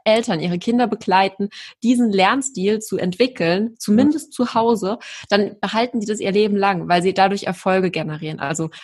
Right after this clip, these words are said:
Speaker 1: Lernbereitschaft, Lernfähigkeit und dann eben die Haltung. Dieses Mindset,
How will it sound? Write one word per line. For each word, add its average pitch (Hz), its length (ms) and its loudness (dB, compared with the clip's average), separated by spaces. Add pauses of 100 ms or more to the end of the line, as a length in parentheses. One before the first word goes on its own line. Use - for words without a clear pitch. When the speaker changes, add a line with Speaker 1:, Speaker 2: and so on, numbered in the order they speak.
Speaker 1:
Lernbereitschaft, 190 800 0
Lernfähigkeit 240 800 -2 (240)
und 208 140 2
dann 208 100 4
eben 202 220 2
die 190 160 -2
Haltung. 170 500 -2 (400)
Dieses 196 260 -2
Mindset, 247 640 0